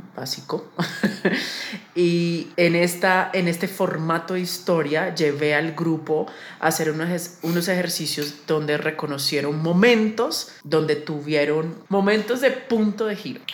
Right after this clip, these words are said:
Un giro en su forma de pensar, en su forma de entenderse, eh, con un líder, ¿sí? Y empezamos a ver eso y decir, "Ah, wow, hay muchas personas en mi camino que han contribuido a mi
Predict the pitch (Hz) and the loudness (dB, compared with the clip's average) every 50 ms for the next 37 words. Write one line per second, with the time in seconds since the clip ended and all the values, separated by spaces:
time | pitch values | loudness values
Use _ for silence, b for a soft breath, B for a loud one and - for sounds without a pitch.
0 | - - 185 175 170 170 196 185 180 180 185 180 - 180 - 180 165 - 151 147 | -6 0 2 4 4 6 6 6 6 6 4 2 0 -2 0 0 0 0 0 -2
1 | 147 151 156 139 - 196 202 202 202 202 196 190 175 - - 143 - 156 147 147 | -2 -2 -2 2 4 6 6 6 6 4 2 0 -2 -4 -8 -8 -8 -6 -6 -6
2 | 143 139 139 135 135 120 127 131 165 190 220 220 208 208 - 190 196 202 196 196 | -6 -6 -6 -6 -8 -6 0 4 4 4 4 4 0 -2 -4 -6 -6 -6 -8 -10
3 | B B B B B B B B B B - - 160 160 151 147 - - - - | B B B B B B B B B B -12 -10 -8 -6 -6 -8 -10 -8 -4 -2
4 | 185 185 185 185 190 180 185 233 262 202 131 - - - - - - - 202 269 | 0 0 0 0 -2 -2 0 2 2 2 2 0 -4 -14 -18 -18 -12 -12 -12 -12
5 | - B B B B B 185 180 160 180 - 185 165 160 185 202 220 190 180 170 | -12 B B B B B -2 0 0 0 0 0 0 0 0 0 2 2 4 4
6 | 156 151 156 156 156 190 190 185 175 175 170 165 - - 170 185 190 180 170 180 | 4 4 2 2 0 -2 -2 -4 -2 -4 -6 -6 -4 -4 -4 -4 -6 -8 -8 -6
7 | 185 185 180 156 - - - - - - 151 156 151 156 170 175 185 180 185 - | -6 -6 -6 -8 -10 -12 -14 -8 -6 -4 -2 -2 0 0 0 0 0 0 -2 -4
8 | 196 185 - - 202 190 190 - - 160 147 143 139 147 151 - 165 165 165 156 | -6 -6 -6 -6 -8 -6 -6 -6 -6 -6 -8 -10 -10 -10 -10 -8 -8 -8 -8 -8
9 | 147 147 - 147 143 143 143 139 139 147 147 143 - 143 139 135 135 135 - 180 | -8 -8 -8 -8 -8 -8 -8 -8 -10 -10 -10 -8 -8 -6 -6 -6 -6 -4 -2 -2
10 | 180 175 175 - 180 170 151 139 139 139 135 131 135 147 165 170 156 139 135 139 | -2 -2 -2 -4 -6 -6 -4 -4 -4 -4 -4 -4 -4 -4 -4 -4 -4 -6 -6 -4
11 | 147 151 156 165 185 202 196 | -4 -4 -2 -2 -4 -4 -6